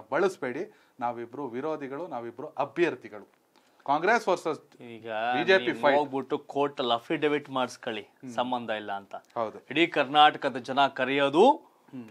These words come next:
Speaker 2: ಕುಮಾರ್ ಬಂಗಾರಪ್ಪ, ಮಧು ಬಂಗಾರಪ್ಪ ಸಹೋದರರು,
Speaker 1: ಹೌದು.
Speaker 2: ಅಣ್ಣ ತಮ್ದಿರು,
Speaker 1: ಹ್ಮ್.
Speaker 2: ಬಂಗಾರಪ್ಪನ ಮಕ್ಕಳು ಅಂತಾನೆ ಕರೆಯೋದು.
Speaker 1: ಹ್ಮ್, ಹ್ಮ್.
Speaker 2: ಇವ್ರು ಯಾವ್ದೋ ಸೆಟ್ ಅಲ್ಲಿ, ಇವ್ರು ಯಾವ್ದೋ ರಾಜಕೀಯ ವೈರತ್ವಕ್ಕೆ ಹಂಗ್ ಕರಿಬೇಡಿ, ಸಹೋದರ ಸಹ ಕರಿ-,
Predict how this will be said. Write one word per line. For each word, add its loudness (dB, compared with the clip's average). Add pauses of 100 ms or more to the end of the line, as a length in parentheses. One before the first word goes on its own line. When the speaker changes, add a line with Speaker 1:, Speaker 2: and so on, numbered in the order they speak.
Speaker 2:
ಕುಮಾರ್ 6
ಬಂಗಾರಪ್ಪ, 4
ಮಧು 4
ಬಂಗಾರಪ್ಪ 4
ಸಹೋದರರು, 2
Speaker 1:
ಹೌದು. -12
Speaker 2:
ಅಣ್ಣ 8
ತಮ್ದಿರು, 0
Speaker 1:
ಹ್ಮ್. -12 (360)
Speaker 2:
ಬಂಗಾರಪ್ಪನ 6
ಮಕ್ಕಳು 4
ಅಂತಾನೆ 0
ಕರೆಯೋದು. 4
Speaker 1:
ಹ್ಮ್, -16
ಹ್ಮ್. -14 (1120)
Speaker 2:
ಇವ್ರು 0
ಯಾವ್ದೋ 10
ಸೆಟ್ -2
ಅಲ್ಲಿ, 4
ಇವ್ರು 0
ಯಾವ್ದೋ 8
ರಾಜಕೀಯ 6
ವೈರತ್ವಕ್ಕೆ 2
ಹಂಗ್ -4
ಕರಿಬೇಡಿ, -2
ಸಹೋದರ 2
ಸಹ -6
ಕರಿ-, -8